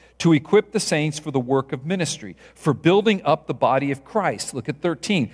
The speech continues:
"Until we all attain to" what? "The unity of the faith and of the knowledge of the Son of God, to mature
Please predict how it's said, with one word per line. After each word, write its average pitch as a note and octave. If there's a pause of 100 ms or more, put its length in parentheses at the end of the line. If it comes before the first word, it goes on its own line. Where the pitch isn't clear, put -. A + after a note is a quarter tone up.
(140)
"Until D#3
we D#3
all E3+
attain F3
to" D3
what? E3 (140)
"The B2
unity E3+
of A3
the A3+
faith D3+
and D3
of C3
the C3
knowledge E3+
of C3
the A#2+
Son F3+
of E3
God, A#2 (220)
to F3
mature E3